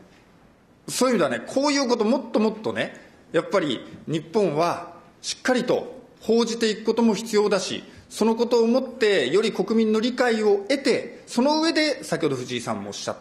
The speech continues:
た戦略的な資源調達と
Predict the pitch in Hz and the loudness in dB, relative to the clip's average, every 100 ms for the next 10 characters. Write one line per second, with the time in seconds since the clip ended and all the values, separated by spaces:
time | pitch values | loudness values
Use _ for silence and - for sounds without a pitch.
0 | - 233 233 - - - - - 143 143 | -2 -2 -2 -10 -18 -20 -20 -6 -4 0
1 | 143 - 180 208 233 247 226 - - - | -2 0 -4 0 2 2 -2 -6 -6 -2
2 | 156 120 - - - - - - _ _ | 0 0 -4 -16 -20 -20 -20 -20 _ _
3 | _ - - 151 127 107 - | _ -14 -4 -2 -2 -8 -14